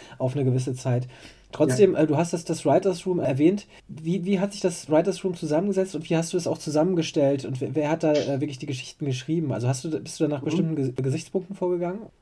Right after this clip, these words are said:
Speaker 2: Ähm, um mal ganz von vorne anzufangen, die, äh, Funk hatte eine öffentliche Ausschreibung. Ja, das heißt, sie haben öffentlich ausgeschrieben, wir suchen eine, eine Serie, die, ähm, nicht horizontal erzählt ist, mit abgeschlossenen Episoden.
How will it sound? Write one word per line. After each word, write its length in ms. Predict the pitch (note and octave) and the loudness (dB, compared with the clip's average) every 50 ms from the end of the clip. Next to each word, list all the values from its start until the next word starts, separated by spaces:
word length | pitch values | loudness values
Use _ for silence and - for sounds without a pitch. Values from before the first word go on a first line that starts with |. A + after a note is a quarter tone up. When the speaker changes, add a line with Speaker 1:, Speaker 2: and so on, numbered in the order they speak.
| _ _ _ _ _ - | _ _ _ _ _ -8
Speaker 2:
Ähm, 300 | C3 B2+ C3 C3 - - | -6 -6 -4 -6 -8 -10
um 140 | - - D3 | -14 -12 -6
mal 120 | D3 D3+ D#3 | -6 -4 -4
ganz 240 | D#3+ F3 G#3 G3+ | -2 -4 -6 -2
von 120 | - A3+ F#3 | -2 -2 -2
vorne 280 | - - G3+ G3+ E3 | -2 -2 -2 -2 -2
anzufangen, 800 | D3+ E3 - - E3+ - D3+ C#3 D3 D3 C#3+ C3 C3+ C3 A#2+ - | -2 -4 -6 -8 -10 -8 -8 -6 -6 -8 -8 -10 -12 -14 -16 -12
die, 100 | - - | -10 -10
äh, 920 | - - B2 - - - - C3 - - - - - - - G2 - - B2 | -10 -10 -12 -16 -14 -14 -14 -14 -16 -18 -18 -20 -18 -16 -14 -14 -10 -10 -10
Funk 320 | B2 - G3 A3+ A3 - | -4 -2 0 0 0 0
hatte 160 | E3+ F3 - | -2 -2 -2
eine 140 | F3 D#3 C#3+ | -2 -4 -4
öffentliche 580 | C#3 D#3 E3+ - F3+ E3 - C3+ B2+ - G2+ - | -4 -6 -6 -6 -6 -10 -8 -10 -10 -10 -10 -8
Ausschreibung. 840 | G#2 C3 D#3 E3 - - - G#2+ G#2 G#2+ G#2+ F#2+ G#2+ G#2 G#2 G#2+ - - _ _ _ - | -6 -4 -4 -4 -4 -6 -8 -6 -6 -6 -4 -4 -4 -6 -6 -8 -10 -14 _ _ _ -6
Ja, 120 | C3+ C#3+ D3+ | -4 -4 -2
das 220 | C#3 C#3+ C3+ - | -4 -4 -4 -4
heißt, 160 | D3 C#3+ - | -6 -6 -4
sie 60 | - | -6
haben 180 | C#3+ C#3 D3 - | -6 -6 -6 -4
öffentlich 500 | - E3+ E3+ - E3+ D#3+ D#3 C3+ - - | -4 -4 -4 -4 -6 -8 -8 -8 -6 -4
ausgeschrieben, 720 | - - F#3 F#3 - - F#3 F3 - - E3 D#3 D3+ C3 | -2 -2 -2 -2 -2 -6 -6 -6 -4 -4 -4 -4 -4 -4
wir 100 | C3 C3+ | -4 -4
suchen 320 | B2 C3 E3+ E3+ F#3 E3 B2+ | -2 -2 -2 0 0 -2 -2
eine, 300 | G#2+ A#2 B2+ B2+ B2+ B2 | -2 -2 0 -2 -2 -2
eine 180 | A#2+ A#2+ A#2 | -2 -2 0
Serie, 640 | G#2+ A2 B2 B2+ E3+ G3+ G#3 G3 F#3+ F#3 F3+ F3 E3+ - - - - _ _ - | 0 2 2 2 2 2 2 2 4 4 2 0 -4 -8 -14 -20 -20 _ _ -10
die, 160 | C3 C3 C3+ | -8 -6 -4
ähm, 400 | C3 - - B2+ B2 A#2+ A#2+ A#2+ | -4 -4 -4 -4 -2 -2 -2 -4
nicht 200 | A#2+ A#2 A#2+ - - | -4 -6 -6 -6 -4
horizontal 680 | E3+ G3+ G#3+ G3+ - - D3 C#3+ - C#3+ C3+ C#3 C#3 | -2 0 0 -2 -2 -4 -6 -6 -4 -8 -8 -6 -6
erzählt 460 | C3 B2 B2+ - C3 C3+ C3+ B2+ - | -6 -6 -6 -6 -6 -6 -6 -4 -4
ist, 280 | B2+ B2 B2 - - B2 | -4 -4 -4 -4 -6 -6
mit 120 | A#2+ - | -6 -4
abgeschlossenen 840 | - B2+ B2+ - - - - - B2+ B2 B2 B2 - - A#2 G#2+ G#2+ | -4 -8 -8 -6 -8 -8 -6 -4 -2 -2 -2 -2 -2 -4 -2 -2 -2
Episoden. 760 | G#2+ A2 G2+ A#2 A#2 A2+ D3 F3 F#3+ G3 F3 F3 F3 E3+ F3 | -2 -4 -4 -2 0 4 4 4 4 4 4 2 0 -2 -4